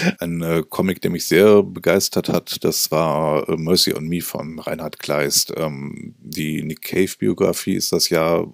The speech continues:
allerdings erzählt so unter Zuhilfenahme seiner Songs inklusive der Figuren. Und das ist so vom Erzählerischen wirklich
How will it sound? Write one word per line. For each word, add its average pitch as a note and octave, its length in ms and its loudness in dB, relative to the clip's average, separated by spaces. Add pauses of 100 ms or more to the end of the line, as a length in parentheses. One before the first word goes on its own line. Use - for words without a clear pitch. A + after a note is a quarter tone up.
(120)
allerdings E2+ 400 -2
erzählt F2 440 0
so E2 800 -2
unter D#2+ 560 0 (140)
Zuhilfenahme D#2+ 640 -2
seiner D2+ 280 -6
Songs D#2 500 -4
inklusive D2+ 420 -6
der D2+ 140 0
Figuren. E2 560 -4 (640)
Und D#2 320 -6 (120)
das - 180 -2
ist - 160 -2
so D2+ 160 0
vom D2+ 260 -6
Erzählerischen D#2 1120 -4
wirklich - 600 -8